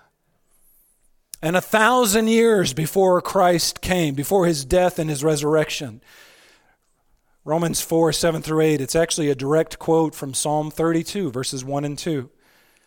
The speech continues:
David wrote three thousand years ago, "Blessed is the one whose transgression is forgiven, whose sin is covered. Blessed is the man against whom the Lord counts no iniquity."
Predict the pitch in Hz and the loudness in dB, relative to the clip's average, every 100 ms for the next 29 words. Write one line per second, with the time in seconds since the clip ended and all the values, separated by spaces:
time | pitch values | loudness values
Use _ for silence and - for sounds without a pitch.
0 | _ _ _ _ _ 131 143 156 143 147 | _ _ _ _ _ -2 0 0 0 2
1 | 151 165 - - - _ - 131 139 147 | 2 0 -4 -20 -20 _ -10 -6 0 0
2 | 165 185 208 226 135 117 110 - 127 139 | 0 -4 -4 -4 -6 -8 -10 -4 -2 -2
3 | 147 143 139 135 139 143 131 127 - 135 | -4 -4 -4 -2 -2 -2 -4 -6 -8 -10
4 | 127 117 - 127 143 - 147 151 151 127 | -10 -10 -6 -2 -2 -2 -8 -10 -10 -10
5 | - 110 98 131 143 139 135 110 98 - | -10 -14 -6 -6 -4 -8 -8 -12 -10 -6
6 | 143 143 143 160 139 113 - - 151 156 | -4 -4 -4 -6 -8 -8 -8 -2 -2 0
7 | 151 147 - - - - 120 139 156 175 | -4 -6 -12 -20 -20 -16 -4 0 2 2
8 | 160 151 135 127 139 151 165 165 131 131 | -2 -4 -4 -6 -4 0 0 0 -2 -4
9 | 151 151 - 160 160 139 131 143 160 147 | -4 -4 -8 -6 -4 -4 -2 0 0 -2
10 | - 165 175 185 - - - - _ - | -4 0 0 -2 -8 -14 -16 -20 _ -8
11 | 135 165 180 208 208 220 208 208 - 127 | 0 2 2 2 2 2 -2 -10 -12 -8
12 | 127 196 - 214 220 226 220 220 220 | -2 -2 0 0 2 2 0 -4 -8